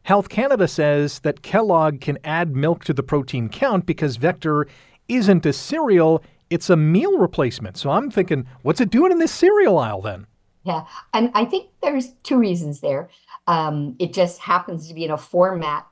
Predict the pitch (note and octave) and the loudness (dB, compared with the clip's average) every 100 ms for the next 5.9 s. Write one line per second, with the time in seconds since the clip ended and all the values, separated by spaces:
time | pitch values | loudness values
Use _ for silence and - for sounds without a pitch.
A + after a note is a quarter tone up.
0 | - F#3+ D3+ F3 F3 D#3 D3+ C#3+ - E3+ | -6 -6 0 -2 -2 -8 -10 -12 -6 -2
1 | D3+ C#3 D3 _ _ _ _ _ - F#3+ | -2 -2 -6 _ _ _ _ _ -8 -4
2 | F#3 F#3 F#3 - _ - F3 F#3+ F#3 F3 | -2 -4 -6 -12 _ -12 -4 -2 -2 -2
3 | G3 G3+ D#4+ - F#4+ F#3 F#3+ F3+ F3 E3+ | -2 -2 -6 -6 -2 -2 -2 -4 -2 0
4 | - F3 F3 E3+ E3 E3+ B2 B2 C3 E3+ | 0 -2 -4 -4 -4 -8 -10 -8 -6 -4
5 | F3+ F3 E3 E3 E3 E3 D#3+ D#3 - | -6 -6 -6 -4 -4 -2 -2 -4 -10